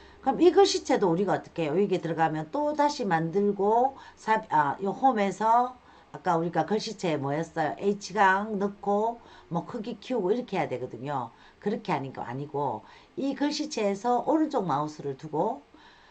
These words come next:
이 텍스트, 기본 텍스트 상자로 설정한다는 거 있죠.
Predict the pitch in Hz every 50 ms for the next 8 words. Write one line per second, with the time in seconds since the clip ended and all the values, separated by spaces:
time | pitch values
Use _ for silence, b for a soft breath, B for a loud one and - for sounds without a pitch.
0 | B B _ - 330 359 381 370 381 381 415 370 320 - - - 254 247 226 208
1 | 196 190 180 - - - - - - 370 359 381 330 - - 254 247 - - -
2 | - 190 196 185 175 170 - 220 220 196 185 165 165 170 - 285 302 302 - 262
3 | 233 202 185 170 156 151 139 135 135 127 120 123 131 110 95 85 104 - - -
4 | 92